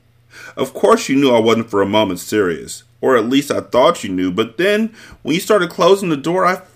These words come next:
thought for one dreary instant that perhaps I had done my little jest a little bit too convincingly. And, poor dear thing,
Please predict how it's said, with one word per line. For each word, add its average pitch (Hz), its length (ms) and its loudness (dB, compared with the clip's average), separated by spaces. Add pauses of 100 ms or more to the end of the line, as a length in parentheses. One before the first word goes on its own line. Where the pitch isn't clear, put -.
(100)
thought - 360 -2
for 190 80 2
one 190 340 -4
dreary 180 600 -2
instant 147 420 -6
that 151 160 -4
perhaps 170 400 -6
I 165 80 2
had 156 120 -2
done 165 140 0
my 165 100 0
little 160 260 2
jest 151 280 -2
a 117 60 -4
little 135 280 0
bit 131 220 -2
too 190 180 -8
convincingly. 123 800 -2 (540)
And, 120 360 -4
poor 208 240 0
dear 92 280 -2
thing, 92 400 -6